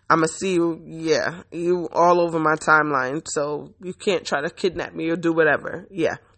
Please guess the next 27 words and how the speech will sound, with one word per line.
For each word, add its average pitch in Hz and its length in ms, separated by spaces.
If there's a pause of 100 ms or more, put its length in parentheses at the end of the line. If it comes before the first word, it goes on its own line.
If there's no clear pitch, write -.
(540)
<laughs> - 40 (680)
So - 460 (480)
that 196 160
was 208 180
just 185 200
interesting 160 720 (340)
that 151 240
people 165 300
would 165 80
just 156 220 (380)
want 165 300
to - 40
take 160 180
pictures 170 320
of 127 120
me 151 320
randomly. 147 720 (600)
But 214 140
I 240 120
didn't 302 160
mind 339 300
it. 143 160
You 180 100
know, 226 220
I 311 60
love - 200
pictures. 175 400